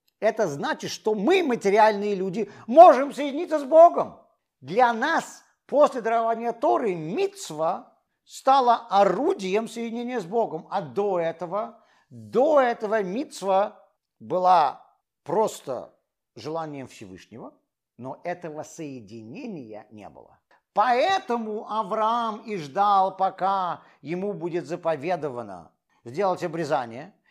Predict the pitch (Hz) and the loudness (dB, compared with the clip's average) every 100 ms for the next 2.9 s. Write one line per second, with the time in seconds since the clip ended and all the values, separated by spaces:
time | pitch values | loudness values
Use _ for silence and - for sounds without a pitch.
0 | _ 196 202 208 247 180 190 202 196 180 | _ -8 -6 -6 -6 -4 0 2 2 -2
1 | 156 156 147 185 165 151 135 113 160 127 | -4 -8 -6 -6 -8 -12 -12 -10 -8 -8
2 | 117 143 175 208 202 220 370 359 247 | -10 -10 -8 -4 -4 -2 -2 -2 -6